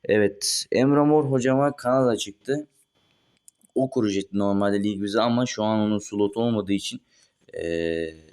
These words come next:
kuramayacak. O sanki lige biraz geç gelecek.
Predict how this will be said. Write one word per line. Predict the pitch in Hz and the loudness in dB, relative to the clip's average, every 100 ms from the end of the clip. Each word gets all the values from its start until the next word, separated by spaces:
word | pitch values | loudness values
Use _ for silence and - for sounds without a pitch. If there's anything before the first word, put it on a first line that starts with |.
| _ _ _ _ _ _ | _ _ _ _ _ _
kuramayacak. | - 123 120 107 110 - | -4 -2 0 0 -2 -2
O | 143 | -2
sanki | 135 127 127 - 131 | 0 -2 -2 -2 0
lige | 127 135 147 - _ | 0 0 0 -4 _
biraz | - 127 123 131 123 113 | -4 0 2 2 0 0
geç | 131 135 - - | 0 0 -4 -6
gelecek. | - 110 104 110 143 - - | 0 0 2 -2 -4 -6 -14